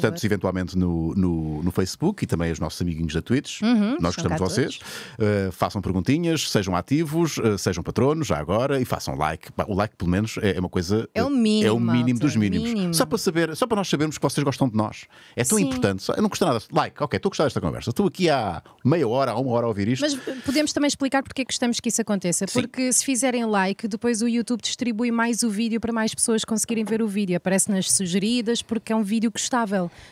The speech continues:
Speaker 1: Portanto, façam isso.
Speaker 2: Exato. Muito obrigado, Joana.
Speaker 1: De nada, boa tarde.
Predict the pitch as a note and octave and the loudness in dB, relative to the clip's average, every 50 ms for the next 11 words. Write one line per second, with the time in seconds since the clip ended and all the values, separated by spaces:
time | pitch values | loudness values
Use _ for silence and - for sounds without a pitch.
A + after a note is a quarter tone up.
0 | - - - - A3 A3+ - - D4 D4 C#4+ - F4+ F4 E4 - - - - - | -20 -8 -2 -2 0 0 0 0 0 0 0 0 0 -2 -2 -2 -4 -6 -4 -2
1 | - - - - - - - - _ _ _ _ - - _ _ _ _ _ - | -2 0 -2 -2 -6 -10 -18 -18 _ _ _ _ -20 -20 _ _ _ _ _ -8
2 | - - C#3+ F#3 - - - - - - - G3+ G#3 G#3+ F#3 F#3 F3 E3 D#3+ D#3+ | -4 -2 -2 -2 -4 -8 -10 -14 -14 -8 -4 0 2 4 4 4 2 2 2 2
3 | - C#3+ C3 - | 0 0 -4 -4